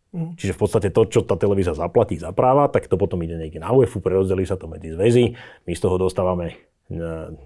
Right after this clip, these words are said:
Speaker 2: paušálne v podstate, akože pomerne zaujímavú čiastku ročne a, a nemusíme sa starať, viac menej.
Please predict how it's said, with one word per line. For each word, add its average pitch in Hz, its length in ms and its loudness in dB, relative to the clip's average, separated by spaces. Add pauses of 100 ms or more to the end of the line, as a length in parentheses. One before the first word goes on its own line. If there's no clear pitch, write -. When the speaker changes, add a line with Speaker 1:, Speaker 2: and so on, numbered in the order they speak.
(320)
Speaker 2:
paušálne 95 580 2
v - 80 -6
podstate, 110 400 2 (500)
akože 82 200 -4
pomerne 107 320 2
zaujímavú 92 380 0
čiastku 127 340 2
ročne 135 420 4 (880)
a, 85 340 2
a 95 60 -2
nemusíme 95 340 0
sa 90 120 -4
starať, 123 400 0 (640)
viac 78 200 -10
menej. 107 440 2